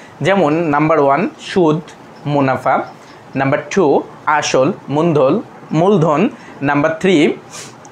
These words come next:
সুদ আসল, number four চক্রবৃদ্ধি সুদ, ঠিক আছে, সরল সুদ, তারপরে মুনাফার হার, শতকরা মুনাফার হার, বার্ষিক মুনাফার হার।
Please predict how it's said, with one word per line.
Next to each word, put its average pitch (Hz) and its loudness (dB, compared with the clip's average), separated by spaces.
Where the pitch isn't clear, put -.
সুদ 202 2
আসল, 151 2
number 160 0
four 175 2
চক্রবৃদ্ধি 190 2
সুদ, 165 0
ঠিক 156 -2
আছে, 175 0
সরল 190 0
সুদ, 170 0
তারপরে 151 0
মুনাফার 160 0
হার, 139 0
শতকরা 185 -2
মুনাফার 185 0
হার, 180 0
বার্ষিক 165 -2
মুনাফার 143 0
হার। 117 0